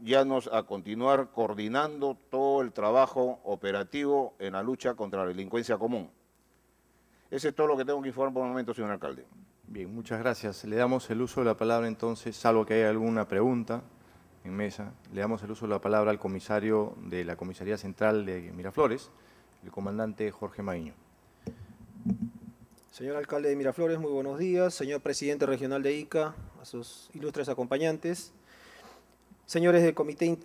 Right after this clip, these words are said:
Speaker 3: eh, integrantes del Comité Distrital de Seguridad Ciudadana, estimados vecinos que nos observan por las imágenes de Mira T V. Los logros obtenidos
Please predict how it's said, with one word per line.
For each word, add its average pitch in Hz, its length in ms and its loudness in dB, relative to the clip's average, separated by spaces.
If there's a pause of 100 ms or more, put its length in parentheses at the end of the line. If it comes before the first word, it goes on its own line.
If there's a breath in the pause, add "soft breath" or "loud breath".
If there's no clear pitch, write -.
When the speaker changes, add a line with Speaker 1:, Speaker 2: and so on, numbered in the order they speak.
(100)
Speaker 3:
eh, 143 260 -4
integrantes 165 400 4
del 160 60 2
Comité 151 280 0
Distrital 151 380 0
de 151 80 0
Seguridad 143 340 -2
Ciudadana, 175 640 2 (300)
estimados 160 400 6
vecinos 165 460 2
que 151 180 -6
nos 135 240 -6
observan 165 540 4
por 147 120 4
las 135 220 2 (120)
imágenes 147 500 -4
de 131 80 -4
Mira 135 220 -2
T 120 120 -4
V. 113 180 -6 (840 soft breath)
Los 170 100 6
logros 226 300 10
obtenidos 196 840 4